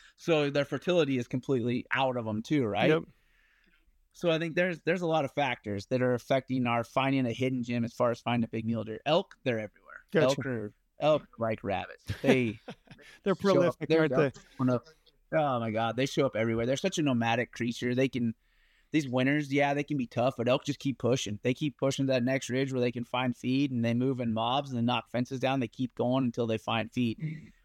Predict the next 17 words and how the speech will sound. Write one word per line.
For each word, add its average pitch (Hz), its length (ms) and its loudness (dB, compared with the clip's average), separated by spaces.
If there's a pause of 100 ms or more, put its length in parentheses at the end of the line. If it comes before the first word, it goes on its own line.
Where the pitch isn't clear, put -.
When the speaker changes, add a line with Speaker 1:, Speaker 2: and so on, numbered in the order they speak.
(120)
Speaker 1:
Winters 151 240 2
don't, 143 240 0 (100)
don't 143 140 2
affect 127 260 0
the 120 120 0
elk 117 280 2
like 107 280 0
the 110 60 -6
mule 113 220 0
deer. 101 140 0
Speaker 2:
Yeah. 156 80 6
Speaker 1:
Elk, 123 180 2 (140)
winter 147 200 2
mule 139 220 2
deer 139 140 -4
are 120 40 -4
just 110 380 0